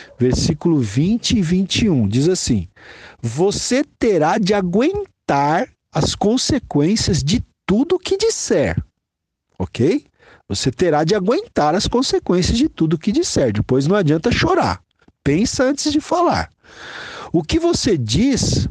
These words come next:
pode salvar ou destruir uma vida."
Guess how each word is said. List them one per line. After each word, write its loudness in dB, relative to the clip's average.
pode 2
salvar 0
ou 0
destruir 0
uma 2
vida." 0